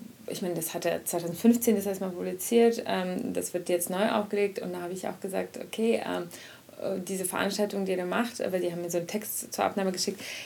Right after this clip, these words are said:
Ich meinte, ich würde da aber nicht Kiew, äh, schreiben, sondern Kiew.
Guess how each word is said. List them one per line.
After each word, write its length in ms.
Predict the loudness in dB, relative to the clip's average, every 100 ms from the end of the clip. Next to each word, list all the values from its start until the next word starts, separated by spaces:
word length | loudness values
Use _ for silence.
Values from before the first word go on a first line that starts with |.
| -2
Ich 60 |
meinte, 240 | 2 4 4
ich 160 | 0 6
würde 160 | 6
da 140 | 8 8
aber 160 | 6 4
nicht 300 | 2 -2 -8
Kiew, 440 | -10 4 8 10 8 2 -2
äh, 160 | 0 0
schreiben, 420 | 4 4 4 2
sondern 400 | 0 0 0 -2
Kiew. 380 | 2 6 6